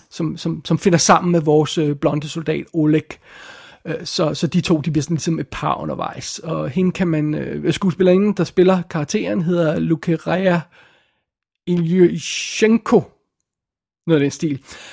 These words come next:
Øh, og hende kan man blandt andet se i en anden russisk film, der hedder The Dances of Death. Så den bliver jeg nødt til at se,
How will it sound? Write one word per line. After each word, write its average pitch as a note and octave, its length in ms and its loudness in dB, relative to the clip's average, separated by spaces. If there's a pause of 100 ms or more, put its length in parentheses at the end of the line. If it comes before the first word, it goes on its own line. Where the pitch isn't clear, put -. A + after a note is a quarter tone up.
(160)
Øh, F3 160 4
og E3 60 0
hende A3 140 6
kan A3 120 4
man F3+ 120 4
blandt F3+ 160 6
andet A3 140 8
se G3+ 120 4
i - 20 8
en F#3+ 100 8
anden G#3 180 6
russisk - 440 2
film, F3+ 240 0
der F#3+ 120 2
hedder E3 280 6
The - 0 -
Dances E3+ 580 2
of - 120 -8
Death. - 280 0 (440)
Så - 140 -6
den F3+ 200 2
bliver E3+ 120 2
jeg E3+ 40 2
nødt D#3 140 -2
til E3+ 100 -6
at D3+ 60 -4
se, D3 240 -2